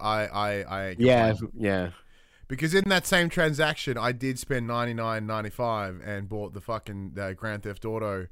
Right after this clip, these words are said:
Speaker 1: uh,
Speaker 2: Yeah.
Speaker 1: Definitive Edition,
Speaker 2: <laughs>
Speaker 1: and I only really regret that. So,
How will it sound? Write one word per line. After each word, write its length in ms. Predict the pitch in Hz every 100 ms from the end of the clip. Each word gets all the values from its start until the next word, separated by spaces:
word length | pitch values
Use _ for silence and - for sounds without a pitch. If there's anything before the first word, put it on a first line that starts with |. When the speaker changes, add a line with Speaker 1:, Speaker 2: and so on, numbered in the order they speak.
| - - -
Speaker 1:
uh, 380 | - 92 90 85 -
Speaker 2:
Yeah. 180 | 113 110 101
Speaker 1:
Definitive 400 | 110 131 127 117
Edition, 420 | 101 104 104 95
Speaker 2:
<laughs> 60 |
Speaker 1:
and 220 | 101 104 98
I 320 | 127 123 113
only 560 | 95 107 104 98 92 90
really 460 | 104 113 101 95
regret 440 | 92 92 98 95 -
that. 260 | 82 76
So, 300 | - 95 90